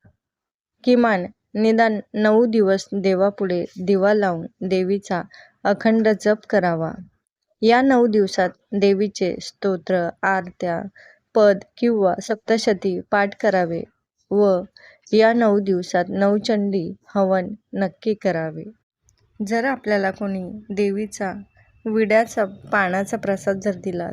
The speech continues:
तर तो आपण ग्रहण करावा का, असा बऱ्याच जणांना प्रश्न पडतो. परंतु वर्षभर उपवासामध्ये पानाचा विडा हा चालत नाही, परंतु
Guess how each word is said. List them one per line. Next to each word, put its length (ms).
तर 100
तो 340
आपण 360
ग्रहण 400
करावा 360
का, 180
असा 240
बऱ्याच 340
जणांना 380
प्रश्न 400
पडतो. 440
परंतु 500
वर्षभर 560
उपवासामध्ये 920
पानाचा 600
विडा 320
हा 160
चालत 460
नाही, 260
परंतु 580